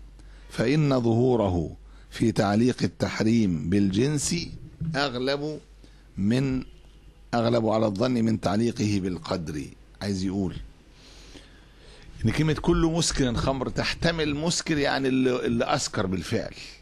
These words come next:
يعني اللي وصل لحد الإيه؟ الإسكار، مش جنسه اللي هو منه قطرة. يقول ده يحتمل، لكن الظاهر كلمة "كل مسكر" يبقى كل إيه؟ المادة نفسها، أي، أي جزء منها يبقى حرام.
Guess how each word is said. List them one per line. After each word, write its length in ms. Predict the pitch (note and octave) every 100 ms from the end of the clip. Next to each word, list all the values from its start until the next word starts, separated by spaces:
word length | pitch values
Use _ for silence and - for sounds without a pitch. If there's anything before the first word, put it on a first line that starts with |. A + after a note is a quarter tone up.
| -
يعني 220 | - G#2
اللي 140 | G2+ G#2+
وصل 340 | C#3 - A#2+
لحد 280 | F#2+ B2 A2
الإيه؟ 360 | G2+ G#2+ G#2+ F2+ - -
الإسكار، 560 | F#2+ G#2+ - - - - - - -
مش 300 | E3+ - - - -
جنسه 640 | G#2 D#3+ F3 - F#3 D#3+
اللي 160 | B2 G#2
هو 140 | A2
منه 260 | B2+ C3 C3
قطرة. 420 | - E3+ A#2+ A#2+ - - - - - - - - -
يقول 160 | A#2+ A#2+
ده 120 | C3+
يحتمل، 560 | A#2 - - A#2 E2 F2
لكن 320 | G#2 A#2+ A#2 A#2
الظاهر 500 | A2+ A#2 F#3 G3+ E3+
كلمة 300 | - E3 D3
"كل 280 | - D#3+ C3+
مسكر" 520 | B2+ C#3 - - C3+ - - - - - -
يبقى 200 | A#2 A2
كل 280 | - C3+ A2+
إيه؟ 260 | A2+ A2+ G#2+ - - - G2+
المادة 440 | G2 B2+ D3+ C#3+
نفسها، 500 | C#3+ - F3 D3 G2+ - -
أي، 260 | D#3 C#3+ - A#2+ C#3 C#3
أي 200 | - C#3+
جزء 360 | C3 D3+ C3 -
منها 460 | B2+ C#3+ C3 D#3+ E3+ - - - -
يبقى 340 | A2 - G#2
حرام. 340 | G2 F#2 D#2